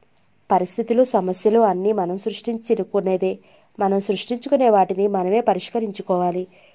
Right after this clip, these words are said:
ఊహల్లో తేలిగ్గా కనిపించే విషయాలే వాస్తవాలలో అతి కష్టంగా ఉంటాయి.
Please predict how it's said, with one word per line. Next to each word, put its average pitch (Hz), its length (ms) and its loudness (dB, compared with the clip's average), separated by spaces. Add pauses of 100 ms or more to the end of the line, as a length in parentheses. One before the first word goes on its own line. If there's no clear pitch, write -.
(180)
ఊహల్లో 220 400 4
తేలిగ్గా 196 460 2
కనిపించే 196 520 0
విషయాలే 185 540 2
వాస్తవాలలో 190 680 2
అతి 185 200 2
కష్టంగా 220 520 2
ఉంటాయి. 180 480 2